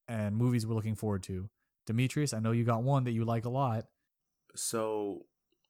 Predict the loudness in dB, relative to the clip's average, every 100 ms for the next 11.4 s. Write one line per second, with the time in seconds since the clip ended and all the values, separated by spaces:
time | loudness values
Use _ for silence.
0 | _ _ _ _ 12 12 12 4 -2 -6
1 | -2 0 0 -2 -4 -8 -6 -4 -4 -8
2 | -12 _ _ _ _ _ _ -16 -8 -6
3 | 0 2 4 2 -4 -6 -6 -8 -10 _
4 | -6 -4 -2 -4 -6 -8 -12 -8 -6 -4
5 | -6 -10 -10 -10 -10 -12 -14 -10 -8 -2
6 | 0 2 0 -6 -14 -20 _ _ -8 -6
7 | -6 -6 -8 -8 -10 -12 -12 -12 -10 -10
8 | -12 -14 -8 -6 -6 -10 -16 -14 -14 _
9 | _ _ _ _ -12 -10 -10 -12 -14 -12
10 | -12 -10 -10 -10 -10 -10 -8 -10 -12 -12
11 | -10 -10 -10